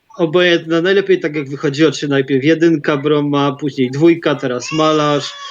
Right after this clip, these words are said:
Niedługo dostaniemy Broma dwa i pół erotycznego dla widzów dorosłych. Ja chciałem po prostu pochwalić Malarza, pochwalić ten komiks.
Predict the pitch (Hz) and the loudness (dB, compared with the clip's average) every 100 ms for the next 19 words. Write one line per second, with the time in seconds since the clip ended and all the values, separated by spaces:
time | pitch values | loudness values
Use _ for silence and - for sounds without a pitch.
0 | - 160 165 180 156 147 147 - 147 143 | -4 -2 2 2 4 0 0 -2 0 2
1 | 135 127 143 131 131 131 135 135 175 170 | 0 2 2 2 0 2 2 4 4 4
2 | 151 135 135 123 - 165 160 156 139 127 | 4 2 -4 -10 -4 0 2 2 2 -2
3 | 127 123 127 135 160 160 - 151 143 139 | -4 -8 -6 0 2 2 0 0 0 -2
4 | _ - - - 151 - 175 151 139 156 | _ -20 -12 -2 -2 0 0 0 0 -2
5 | 156 143 151 135 151 - 156 143 135 - | -2 -4 -8 -6 -6 0 0 2 0 -4
6 | 139 139 147 135 147 143 139 - _ 160 | -2 2 2 0 0 0 -2 -10 _ -8
7 | - 160 143 143 135 - 135 151 147 147 | -2 0 2 0 -4 -6 -4 0 0 2
8 | 143 135 - - | 0 -2 -12 -18